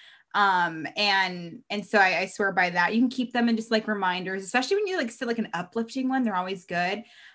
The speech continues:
Um, and they're probably really, they're great for court too, in case I have to get anybody in trouble. Um, but you were in this, in <laughs> Complex magazine, and,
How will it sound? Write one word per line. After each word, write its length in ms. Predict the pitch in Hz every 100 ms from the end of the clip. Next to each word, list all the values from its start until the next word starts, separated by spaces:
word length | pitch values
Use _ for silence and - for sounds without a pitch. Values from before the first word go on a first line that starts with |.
| _
Um, 480 | 202 190 180 170 160
and 140 | 202 208
they're 120 | 208
probably 340 | - 208 220
really, 540 | 214 196 202 196 185 -
they're 80 | 196
great 320 | 175 202 180
for 100 | 175
court 520 | - - 196 170 -
too, 160 | - 208
in 100 | 170
case 240 | 190 185
I 40 | 180
have 80 |
to 60 | 185
get 200 | 175 165 -
anybody 320 | 185 180 170
in 80 | 160
trouble. 400 | 208 214 170 -
Um, 340 | - 208 196 190
but 200 | 214 202
you 140 | 226
were 80 | 233
in 120 | 262
this, 200 | 269 254
in 240 | - 247 220
<laughs> 80 | 254
Complex 580 | 254 254 247 311 269 269
magazine, 680 | 269 226 226 220 220 208 185 - - 254 -
and, 320 | 240 226 226